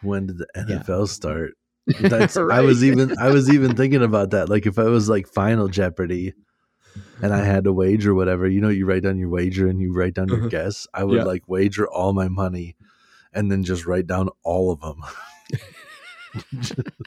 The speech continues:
Speaker 1: Just how many games have they played? All of 'em.
Speaker 2: All of
Speaker 1: Every,
Speaker 2: every single one. <laughs>
Speaker 1: every one. When did we start doing it?
Speaker 2: <laughs>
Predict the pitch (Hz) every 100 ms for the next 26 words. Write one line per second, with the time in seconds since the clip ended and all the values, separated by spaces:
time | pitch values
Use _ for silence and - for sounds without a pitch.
0 | - - 127 - 135 - _ - - -
1 | - - 127 139 135 120 131 147 143 123
2 | - _ - 110 117 127 117 117 139 113
3 | 87 82 98 113 120 101 76 73 - _
4 | 123 123 113 113 113 117 123 120 - -
5 | 113 107 - 117 120 113 107 95 95 95
6 | 104 117 113 113 110 - 113 104 107 104
7 | 92 85 -